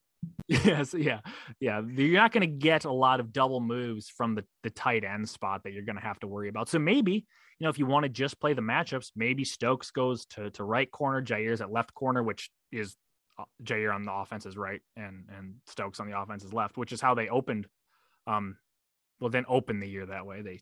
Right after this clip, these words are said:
started with Kevin King, but when Stokes was playing initially, how they had it lined up, and Rasul goes to the, the slot for this specific game.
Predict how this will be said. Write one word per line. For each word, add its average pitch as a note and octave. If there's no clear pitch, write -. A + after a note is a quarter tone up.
started G2+
with F#2+
Kevin F#2
King, F#2+
but A2+
when A2
Stokes A2
was A2+
playing A2
initially, A2+
how B2
they A2+
had A2+
it G#2+
lined G#2
up, G#2+
and A#2
Rasul B2
goes A2
to A2+
the, G2+
the G#2+
slot A2
for C#3
this B2+
specific -
game. F3